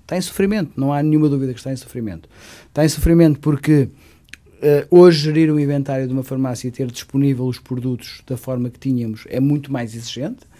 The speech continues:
e, mais uma vez, penaliza as farmácias mais frágeis. Portanto, essa é uma das principais razões, mas há outras. Por exemplo, há medicamentos que,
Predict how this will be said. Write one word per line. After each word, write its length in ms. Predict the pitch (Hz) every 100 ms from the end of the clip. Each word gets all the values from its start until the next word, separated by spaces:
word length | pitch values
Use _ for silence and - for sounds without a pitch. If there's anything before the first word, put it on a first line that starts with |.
| _ _ 131
e, 340 | 131 123 110 - - - - _
mais 280 | 160 160 160
uma 60 | 151
vez, 140 | 151
penaliza 360 | 156 147 147 147
as 60 |
farmácias 380 | 151 139 135 139
mais 180 | 127 131
frágeis. 460 | 123 120 127 170
Portanto, 240 | - 147 160
essa 240 | 185 180
é 20 |
uma 120 | 160 151
das 120 | 143
principais 480 | 151 143 139 127 123
razões, 480 | 131 135 143 160 - - - -
mas 160 | 156 160
há 80 | 220
outras. 460 | 214 202 165 135
Por 140 | - 139
exemplo, 520 | 139 147 135 - - _
há 140 | 139
medicamentos 680 | 143 147 147 151 151 220 - _ _ _ _ _ _ _ _ _ _ -
que, 400 | 180 185 151